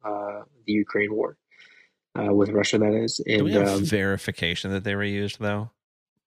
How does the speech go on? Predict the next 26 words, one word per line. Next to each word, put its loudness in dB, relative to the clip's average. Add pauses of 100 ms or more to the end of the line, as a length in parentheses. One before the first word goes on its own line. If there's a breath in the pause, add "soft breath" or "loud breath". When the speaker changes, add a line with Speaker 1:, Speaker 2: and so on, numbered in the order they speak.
(400)
Speaker 2:
Like, 0
do -6
we 0
have -2 (100)
outside 8
Speaker 1:
Um, 4
Speaker 2:
verification 0
that -4
that's, -2
that's -4
actually -4
what -6
was -8
used? -8 (640 soft breath)
Speaker 1:
So 6 (280)
on 4
an, 0 (280)
mm, -2 (1000)
I 6
can 4
say 6
that 6
it 2
has 4
not 4
been, 2